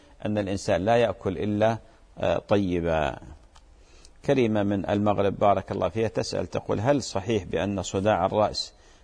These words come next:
علامة على، ل-، من علامات أهل الإيمان وأهل الجنة وشيء من هذا القبيل؟" أختي، آه، كريمة بارك الله فيك، بالنسبة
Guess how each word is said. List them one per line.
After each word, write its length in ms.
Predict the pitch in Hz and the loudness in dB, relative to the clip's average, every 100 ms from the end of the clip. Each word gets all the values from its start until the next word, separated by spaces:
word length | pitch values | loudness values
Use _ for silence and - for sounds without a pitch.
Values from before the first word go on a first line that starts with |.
| - | -8
علامة 500 | 98 98 107 101 90 | 0 2 4 2 0
على، 600 | 78 92 92 92 90 - | 0 2 2 2 0 -4
ل-، 600 | 101 101 - - 67 - 95 | -4 -4 -4 -4 -6 -4 -4
من 100 | 92 | 0
علامات 540 | 87 101 107 101 - | 2 2 2 -2 -2
أهل 280 | 92 90 87 | -4 -2 -2
الإيمان 600 | 90 90 98 98 92 87 | -2 -2 0 0 0 -2
وأهل 260 | 80 82 85 | -4 -4 -2
الجنة 440 | 87 98 92 90 | -2 0 0 -2
وشيء 220 | 82 101 | -2 -2
من 160 | 85 85 | -2 -2
هذا 420 | 90 80 87 156 | -2 -2 0 2
القبيل؟" 380 | 147 - 67 - - - - _ - | 2 -2 -6 -8 -14 -20 -20 _ -4
أختي، 500 | 160 - 127 110 95 | -4 -2 0 0 2
آه، 260 | 101 92 | 2 2
كريمة 540 | - 117 120 113 90 62 | 0 0 0 0 -4 -6
بارك 440 | 104 113 95 - | 0 2 2 -4
الله 260 | 90 90 85 | -2 0 -2
فيك، 340 | - 131 123 | -2 -6 -4
بالنسبة 720 | 131 113 110 - - 92 85 | -6 -4 -4 -6 -4 -2 -2